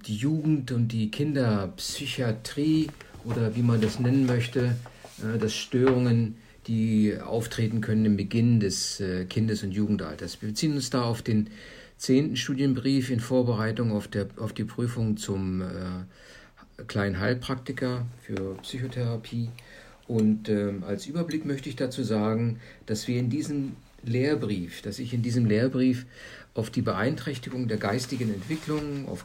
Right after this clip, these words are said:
Entwicklungsstörungen eingehe, auf, äh, Verhaltensstörungen oder emotionale Störungen im Kinder- und Juges-, Jugendalter,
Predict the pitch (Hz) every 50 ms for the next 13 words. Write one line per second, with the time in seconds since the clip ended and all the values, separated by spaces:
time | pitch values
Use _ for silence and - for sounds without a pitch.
0 | - - 107 98 110 156 156 160 143 143 131 - - - 131 123 120 123 120 -
1 | 92 98 104 110 110 107 107 104 104 104 107 107 107 - - - - - - -
2 | - - _ _ 107 104 101 101 92 - - - - 110 104 101 101 95 92 90
3 | - - 98 92 113 127 143 - - - - - - - - 131 123 123 123 123
4 | 120 117 113 117 113 101 98 95 101 85 95 104 104 104 101 - - 104 101 104
5 | 123 123 120 - - 131 120 117 113 110 107 104 98 98 95 - - 113 113 107
6 | 98 90 87 87 123 131 131 139 127 - - - - 117 127 131 147 135 - 85
7 | 95 101 113 117 123 120 120 120 117